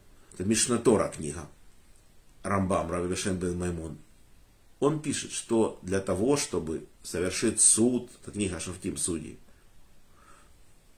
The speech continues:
нужны два свидетеля, в некоторых случаях три свидетеля, чтобы еще подкрепить показания их.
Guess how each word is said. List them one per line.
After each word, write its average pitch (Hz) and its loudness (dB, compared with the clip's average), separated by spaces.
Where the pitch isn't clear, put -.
нужны 113 2
два 92 0
свидетеля, 104 0
в 92 -4
некоторых 127 0
случаях 78 -8
три 117 4
свидетеля, 120 2
чтобы 104 -4
еще 98 0
подкрепить 98 -4
показания 92 0
их. 73 -12